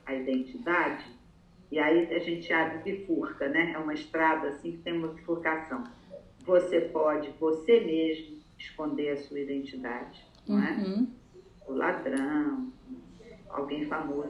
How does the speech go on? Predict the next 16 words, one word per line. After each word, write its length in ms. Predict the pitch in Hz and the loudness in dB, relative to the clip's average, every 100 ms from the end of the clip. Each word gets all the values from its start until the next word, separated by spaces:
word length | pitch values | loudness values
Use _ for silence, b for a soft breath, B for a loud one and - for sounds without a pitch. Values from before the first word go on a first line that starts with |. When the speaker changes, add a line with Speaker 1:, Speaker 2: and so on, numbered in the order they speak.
| 131 | -6
Speaker 1:
que 40 | 131 | -4
não 200 | 131 127 | -2 0
quer 160 | 139 | -2
ser 140 | - 139 | -2 -2
reconhecido, 840 | 135 139 143 139 - 143 156 131 127 | -2 -4 -4 -4 -6 -8 -8 -8 -8
se 60 | 120 | -12
disfarça. 920 | - - 127 135 147 139 135 - - - - - - - - | -12 -10 -4 -2 -2 -4 -8 -12 -14 -14 -18 -20 -18 -16 0
Ou, 500 | 190 196 214 - 294 - - - - - - - - | 4 10 12 10 4 -4 -12 -16 -16 -18 -18 -18 -4
sendo 560 | 233 233 240 220 202 - - | 2 4 4 2 -2 -6 -2
preso, 760 | 185 226 269 254 - 165 143 - - - - - - - | 6 10 8 6 -2 -4 -4 -4 -10 -12 -16 -20 -18 -8
sendo 280 | 202 202 190 | -6 -4 -4
um 120 | 185 | -6
preso, 720 | - 208 233 226 - - 143 - - - | 0 6 6 6 2 -6 -10 -12 -16 -12
um 120 | 165 160 | -10 -2
preso 300 | 175 170 - | 2 2 2
político, 760 | - 170 240 262 254 - - | -4 0 6 6 4 -4 -8